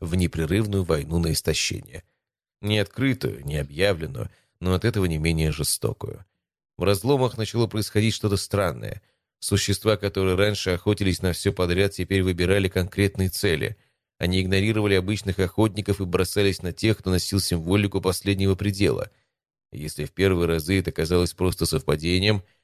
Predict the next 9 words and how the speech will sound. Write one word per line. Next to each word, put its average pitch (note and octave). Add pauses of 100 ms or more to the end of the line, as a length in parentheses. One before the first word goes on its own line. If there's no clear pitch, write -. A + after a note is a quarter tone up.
(380)
но D#2
потом F2
подобное G2
стало F2+
системой. - (800)
Один F#2
из G2
наших F#2+
охотников, -